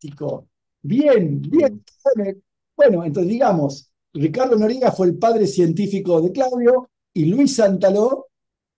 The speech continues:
Speaker 1: el, el, el abuelo. Qué, qué pergaminos, ¿no? Qué al-, qué
Speaker 2: Sí,
Speaker 1: alcurnia,
Speaker 2: sí.
Speaker 1: Claudio.
Speaker 2: Impresionante, impresionante. Y, este, y esa foto, la, no me acuerdo quién la sacó, pero es mía.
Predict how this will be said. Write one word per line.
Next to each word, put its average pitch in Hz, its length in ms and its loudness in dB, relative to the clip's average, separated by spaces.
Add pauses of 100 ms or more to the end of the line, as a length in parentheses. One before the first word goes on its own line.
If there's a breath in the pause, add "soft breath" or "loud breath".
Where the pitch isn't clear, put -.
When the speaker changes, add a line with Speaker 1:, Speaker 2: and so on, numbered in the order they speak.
(200)
Speaker 1:
el, 151 280 -2
el, 160 280 -2
el 160 200 -2
abuelo. 165 540 2
Qué, 220 320 2
qué 214 120 2
pergaminos, 202 600 2
¿no? 196 200 2
Qué 196 160 0
al-, 180 220 0 (140)
qué 220 80 0
Speaker 2:
Sí, 254 80 6
Speaker 1:
alcurnia, 131 560 -2
Speaker 2:
sí. - 120 -20
Speaker 1:
Claudio. 208 320 -2 (1900)
Speaker 2:
Impresionante, 123 1040 -6
impresionante. 98 760 -16 (960)
Y, 104 200 -12
este, 120 260 -12
y 127 120 -6
esa 147 260 -6
foto, 208 380 -2
la, 151 340 -4
no 131 120 -8
me 139 100 -6
acuerdo 143 440 -6
quién 180 300 -10
la 151 120 -10
sacó, 170 480 -8
pero 131 220 -6
es 95 60 -10
mía. 123 420 -12